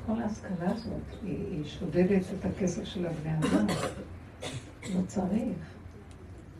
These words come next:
יש מה שאדם מתבקש, להשתמש בדעת, בקצת, ובהרגש שהוא נתן קצת, ובפעולות,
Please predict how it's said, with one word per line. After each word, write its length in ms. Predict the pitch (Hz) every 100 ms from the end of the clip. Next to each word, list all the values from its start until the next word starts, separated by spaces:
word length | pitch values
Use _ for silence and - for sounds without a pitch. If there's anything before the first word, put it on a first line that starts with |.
| - - - - - - - - - - - - - - - - -
יש 480 | 233 403 - - - - -
מה 160 | 208 190
שאדם 480 | - 190 180 185 185
מתבקש, 640 | - 175 - 185 160 233
להשתמש 480 | 165 - 180 170 170
בדעת, 600 | 185 160 180 180 190 160 160 - - - - - - - 202
בקצת, 600 | - - - 208 175 156 -
ובהרגש 1600 | 175 156 160 156 - - - - - - - 170 160 160 196 - -
שהוא 140 | 180 165
נתן 340 | 160 - 156 151 -
קצת, 400 | - - 175 156 -
ובפעולות, 840 | - - - - 185 165 180 185